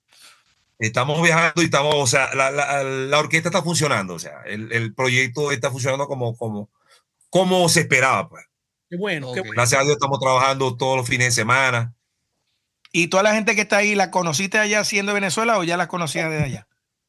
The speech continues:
Speaker 1: No, las conocí aquí, las conocí aquí. Y, y, y, o sea, a mí me llevó Evaristo,
Speaker 3: Ah, Evaristo.
Speaker 1: Yo decía,
Speaker 3: Oh.
Speaker 1: ¿te conocí Evaristo? Evaristo, ¿no?
Speaker 3: Claro.
Speaker 1: Evaristo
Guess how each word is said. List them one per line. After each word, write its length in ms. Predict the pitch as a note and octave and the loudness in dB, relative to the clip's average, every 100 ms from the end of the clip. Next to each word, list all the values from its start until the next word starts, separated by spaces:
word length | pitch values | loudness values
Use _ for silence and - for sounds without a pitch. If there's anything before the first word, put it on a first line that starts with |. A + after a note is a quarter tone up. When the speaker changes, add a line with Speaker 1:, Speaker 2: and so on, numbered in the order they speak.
| _ | _
Speaker 1:
No, 140 | B3 B3 | 4 4
las 100 | G#3+ | 4
conocí 280 | G#3+ G3 G#3+ | 2 4 4
aquí, 400 | E3+ G#3 E3 - _ _ _ - | 4 2 0 -8 _ _ _ -6
las 80 | C3 | -2
conocí 260 | D3+ D3 | 0 2
aquí. 440 | E3 E3+ E3 A#2 - | 2 2 -2 -4 -4
Y, 560 | D3+ E3 E3 E3+ E3 | 0 2 2 0 2
y, 20 | E3+ | 0
y, 60 | |
o 100 | D3+ | 2
sea, 360 | E3+ F3 D#3+ E3 | 2 2 2 2
a 40 | |
mí 120 | E3+ | 2
me 60 | G3+ | 2
llevó 500 | G#3 G#3+ G#3 F3+ - - | 4 4 4 2 -4 0
Evaristo, 880 | D3+ C#3 C3+ E3+ D#3+ - A2 - _ _ _ _ _ - | 2 4 4 2 2 -2 -4 -6 _ _ _ _ _ -6
Speaker 3:
Ah, 220 | F3+ E3+ | -2 -2
Evaristo. 440 | C3+ C3+ C#3+ B2 | 0 -2 -2 -2
Speaker 1:
Yo 60 | C#3+ | 0
decía, 320 | D3+ F3 F3+ | 0 4 4
Speaker 3:
Oh. 40 | F3 | 4
Speaker 1:
¿te 60 | |
conocí 220 | F#3 F#3+ F#3+ | 2 4 4
Evaristo? 300 | F#3 F#3 - E3 | 4 2 0 2
Evaristo, 380 | F3 F#3+ C#3+ | 4 2 0
¿no? 220 | B2+ F#3 - _ _ _ _ _ | -4 -6 -12 _ _ _ _ _
Speaker 3:
Claro. 420 | - D#3+ D3+ D#3+ C3+ | -2 2 4 2 2
Speaker 1:
Evaristo 300 | B2 C3 | -2 -2